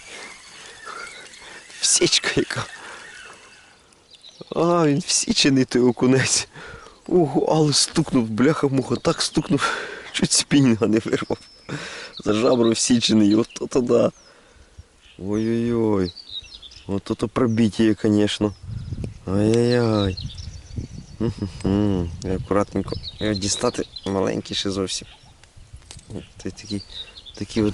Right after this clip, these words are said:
от. Ну, нехай ще підростає. Але тут удар іще був. Ох, біжи. Ох, покльовка, конечно.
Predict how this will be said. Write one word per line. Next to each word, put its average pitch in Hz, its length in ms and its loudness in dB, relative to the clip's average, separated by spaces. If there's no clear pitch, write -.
от. 90 260 2
Ну, 123 280 -2
нехай 117 260 0
ще 113 140 -2
підростає. 95 680 0
Але 135 260 2
тут - 140 -8
удар 120 340 4
іще 101 300 2
був. 90 240 2
Ох, - 280 0
біжи. 110 360 0
Ох, 135 240 0
покльовка, 131 600 2
конечно. 101 560 2